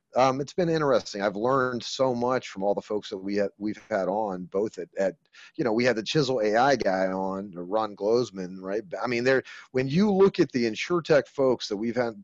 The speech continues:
had on Digital Broker throughout the years, um, and then you look at the vast majority of those firms today, it, it's, it's really kind of a, a superstar roster of,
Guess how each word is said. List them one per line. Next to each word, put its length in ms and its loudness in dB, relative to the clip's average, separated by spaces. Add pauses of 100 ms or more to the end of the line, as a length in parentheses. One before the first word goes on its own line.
(120)
had 200 0
on 100 -4
Digital 340 -4
Broker 540 -2
throughout 400 -2
the 100 -12
years, 600 -2 (460)
um, 520 2
and 140 -4
then 160 -2
you 100 -4
look 220 0
at 160 -2
the 120 -2
vast 400 -2
majority 380 -4
of 60 -2
those 120 -4
firms 340 -6
today, 580 0 (420)
it, 160 2
it's, 280 0
it's 380 -4
really 460 2
kind 220 0
of 100 2
a, 140 6
a 140 0
superstar 880 -2
roster 640 -2
of, 260 -2